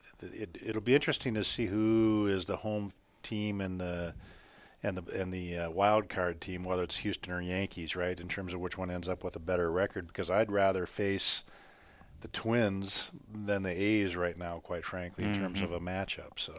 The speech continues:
Speaker 2: Yep.
Speaker 1: And then,
Speaker 2: Yeah,
Speaker 1: yeah, we'll
Speaker 2: that'll
Speaker 1: see.
Speaker 2: be interesting. Uh, the Milwaukee Brewers are playing well without
Speaker 1: Without
Speaker 2: Yelich,
Speaker 1: Yelich,
Speaker 2: which,
Speaker 1: yep.
Speaker 2: which is kind of interesting. Uh,
Speaker 1: Yep.
Speaker 2: they looks like they're in line for another of the National League wild card, uh,
Speaker 1: Yep.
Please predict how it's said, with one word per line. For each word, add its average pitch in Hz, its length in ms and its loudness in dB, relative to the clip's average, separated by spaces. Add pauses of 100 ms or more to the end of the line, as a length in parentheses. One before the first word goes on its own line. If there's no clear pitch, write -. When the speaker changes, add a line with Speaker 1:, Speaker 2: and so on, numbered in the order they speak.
Speaker 2:
Yep. 90 160 -2 (760)
Speaker 1:
And 98 120 -6
then, 85 200 -8
Speaker 2:
Yeah, 107 160 -4
Speaker 1:
yeah, 73 80 -10 (160)
we'll - 100 -10
Speaker 2:
that'll 104 220 6
Speaker 1:
see. 95 60 -4
Speaker 2:
be 98 100 2
interesting. 98 640 0
Uh, 92 560 2
the 95 80 -2
Milwaukee 95 520 4
Brewers 95 560 4
are 90 80 4
playing 95 480 0
well 98 300 6
without 92 420 6
Speaker 1:
Without 95 320 10
Speaker 2:
Yelich, 101 340 4
Speaker 1:
Yelich, 95 60 0
Speaker 2:
which, 95 240 2
Speaker 1:
yep. 95 80 0
Speaker 2:
which 92 220 -2
is 90 280 -2
kind 92 280 -4
of 85 100 -4
interesting. 87 680 -2
Uh, 87 160 0
Speaker 1:
Yep. 101 80 -2
Speaker 2:
they 92 180 2 (480)
looks 110 220 2
like 92 160 6
they're 92 200 6
in 92 120 0
line 90 260 0
for - 160 -6
another 90 360 -6
of 85 140 -8
the 80 320 -6
National 92 420 -2
League 85 100 -6
wild 85 340 -2
card, 82 420 -2
uh, 82 160 -2
Speaker 1:
Yep. 104 160 -6